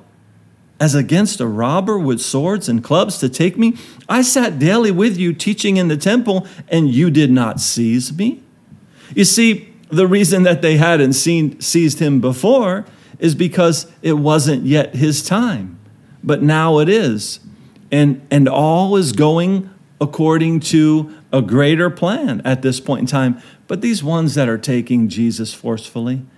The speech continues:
they don't, they don't know what they're doing, but it's all part of God's plan. Remember when Jesus died on the cross and he said, "Father, forgive them. They know not what they do."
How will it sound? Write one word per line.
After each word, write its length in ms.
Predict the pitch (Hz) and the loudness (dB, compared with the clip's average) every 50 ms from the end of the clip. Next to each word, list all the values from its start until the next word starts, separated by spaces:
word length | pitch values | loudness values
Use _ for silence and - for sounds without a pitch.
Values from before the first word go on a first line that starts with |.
| _ _ | _ _
they 120 | - 214 190 | -6 -4 -2
don't, 220 | 131 110 101 - - _ _ _ _ _ | -2 -2 -4 -8 -12 _ _ _ _ _
they 80 | - - | -10 -8
don't 200 | 202 - 107 113 | -4 -2 -2 -2
know 120 | 110 110 | -2 -2
what 220 | 98 101 101 98 | -4 -6 -8 -8
they're 120 | - 107 101 | -8 -10 -10
doing, 460 | 87 85 101 101 113 127 147 160 147 - _ _ _ _ _ _ _ | -8 -8 -8 -8 -6 -6 -8 -8 -12 -16 _ _ _ _ _ _ _
but 100 | 202 214 | -8 -6
it's 140 | 214 220 - | -6 -4 -4
all 180 | 202 190 165 | -4 -4 -4
part 300 | - - - 117 113 104 | -4 -6 -6 -6 -6 -6
of 160 | 101 95 95 92 | -8 -10 -10 -10
God's 400 | 113 104 95 95 92 82 - - | -10 -8 -8 -10 -10 -12 -14 -16
plan. 500 | - - - 101 95 95 98 120 131 131 - _ _ _ _ _ _ _ _ _ _ _ _ _ _ _ _ _ _ | -16 -12 -12 -10 -8 -8 -8 -10 -12 -14 -16 _ _ _ _ _ _ _ _ _ _ _ _ _ _ _ _ _ _
Remember 240 | 131 131 131 131 135 | 0 0 2 2 2
when 160 | 127 127 123 | 2 2 2
Jesus 640 | 120 117 123 131 135 120 127 131 127 - - - _ _ _ _ _ | 2 2 0 0 0 0 -4 -6 -6 -8 -12 -14 _ _ _ _ _
died 300 | - 127 123 127 127 127 | -6 -4 -2 -2 -2 -2
on 160 | 127 127 123 120 | 0 0 0 -2
the 80 | 120 | -2
cross 640 | 120 - 131 123 123 127 131 131 - - - - _ _ _ _ _ _ _ _ _ - - _ _ | -4 -6 -6 -4 -4 -6 -8 -10 -14 -18 -20 -20 _ _ _ _ _ _ _ _ _ -20 -20 _ _
and 140 | - 123 117 | -4 -2 -2
he 80 | 117 | -2
said, 280 | 113 - - 123 110 98 | -2 -2 -4 -6 -6 -6
"Father, 600 | - - - 120 120 123 120 110 127 120 117 113 - _ _ _ _ _ _ _ | -8 -8 -6 -4 -2 -4 -4 -4 -6 -8 -8 -12 -18 _ _ _ _ _ _ _
forgive 460 | - 123 110 98 110 123 117 107 104 | -10 -10 -8 -4 -4 -4 -4 -4 -4
them. 360 | 113 117 117 117 117 127 127 - _ _ _ _ _ _ _ _ _ | -6 -4 -4 -4 -4 -6 -10 -16 _ _ _ _ _ _ _ _ _
They 140 | 120 117 | -2 0
know 220 | 113 113 120 123 123 | 0 0 0 0 0
not 280 | 120 123 120 110 - - _ _ _ | 0 -2 -2 -6 -10 -14 _ _ _
what 220 | 120 117 113 - | -8 -8 -8 -6
they 160 | - 117 110 104 | -6 -6 -6 -6
do." 360 | 90 - 104 95 90 92 | -8 -8 -10 -10 -10 -12